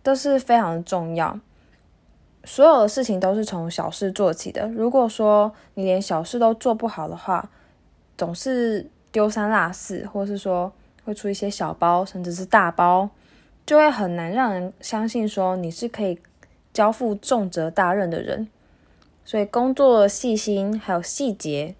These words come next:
都很重要，都会影响到别人对你觉得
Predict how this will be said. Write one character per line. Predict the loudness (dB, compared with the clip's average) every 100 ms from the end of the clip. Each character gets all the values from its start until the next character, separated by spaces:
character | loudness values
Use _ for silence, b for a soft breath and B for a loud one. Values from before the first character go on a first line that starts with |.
| b _
都 | -4
很 | -2 -2
重 | 0 0 2
要， | 2 0 -6 b b b
都 | 2
会 | 2
影 | 2 -2
响 | -4 0
到 | 0
别 | 2 0
人 | 0 -2
对 | -2 -2
你 | -4 -10 -16 -8
觉 | -4
得 | 0 0